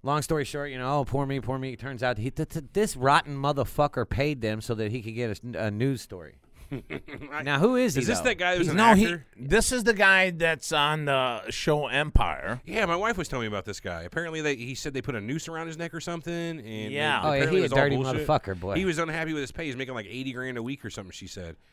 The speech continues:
Speaker 2: And he was unhappy with it, so he fucking cooked up this whole, whole scheme.
Speaker 3: Right, right, right, right.
Speaker 2: What a dickhead.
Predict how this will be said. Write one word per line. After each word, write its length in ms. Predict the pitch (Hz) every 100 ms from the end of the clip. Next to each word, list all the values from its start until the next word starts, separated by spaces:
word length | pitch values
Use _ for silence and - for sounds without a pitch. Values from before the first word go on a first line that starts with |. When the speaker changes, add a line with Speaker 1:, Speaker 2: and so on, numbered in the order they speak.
| _
Speaker 2:
And 120 | 107
he 60 | 117
was 120 | 107
unhappy 360 | 120 127 135 117
with 140 | 104
it, 100 | 104
so 80 | -
he 100 | 110
fucking 480 | 107 117 107 104 95 _
cooked 180 | - 117
up 80 | 120
this 140 | 117
whole, 320 | 123 120 110 - _ _ _ -
whole 120 | 120
scheme. 360 | - 117 127 104
Speaker 3:
Right, 540 | 113 127 147 135 -
right, 260 | 98 117 131
right, 220 | 120 127
right. 280 | 123 131 131 165
Speaker 2:
What 100 | 92
a 40 |
dickhead. 460 | 131 151 113 80